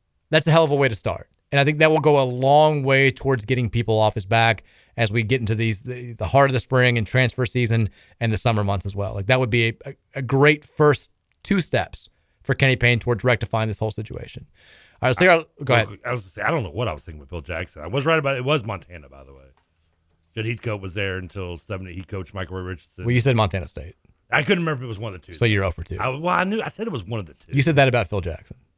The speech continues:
Speaker 2: I swore I thought he's from Montana. Maybe that's where I got confused.
Speaker 1: Oh for two.
Speaker 2: But I thought, I swore he played at Mo-, I thought he played for Jed Heathcote.
Speaker 1: You
Speaker 2: Oh,
Speaker 1: swore
Speaker 2: well.
Speaker 1: wrong.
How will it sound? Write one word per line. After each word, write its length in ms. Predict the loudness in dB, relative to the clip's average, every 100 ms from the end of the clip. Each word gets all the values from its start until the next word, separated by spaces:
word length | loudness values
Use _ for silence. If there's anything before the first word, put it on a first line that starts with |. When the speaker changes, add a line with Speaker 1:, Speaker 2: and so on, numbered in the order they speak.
| -8
Speaker 2:
I 120 | -8
swore 320 | -8 0 0
I 80 | 0
thought 220 | -2 -2
he's 160 | -2 -6
from 320 | 0 2 2
Montana. 460 | 0 0 -6 -10
Maybe 200 | -8 -4
that's 180 | -4 -4
where 100 | -6
I 40 | -6
got 120 | -6
confused. 460 | -12 -20 -18 -18 _ _
Speaker 1:
Oh 100 | -4
for 100 | -4
two. 160 | -6 -16 -20 _ _ _ _ _
Speaker 2:
But 80 | -10
I 20 | -8
thought, 180 | -6
I 20 | -8
swore 300 | -10 -6 -4
he 100 | -4
played 240 | -6 -8
at 80 | -8
Mo-, 120 | -16
I 60 | -18
thought 180 | -10 -8
he 80 | -8
played 240 | -8 -10
for 80 | -10
Jed 180 | -14 -16
Heathcote. 400 | -20 _ -20 _ -14 -14 _
Speaker 1:
You 80 | -8
Speaker 2:
Oh, 40 |
Speaker 1:
swore 120 | -4 -4
Speaker 2:
well. 60 |
Speaker 1:
wrong. 220 | -4 -10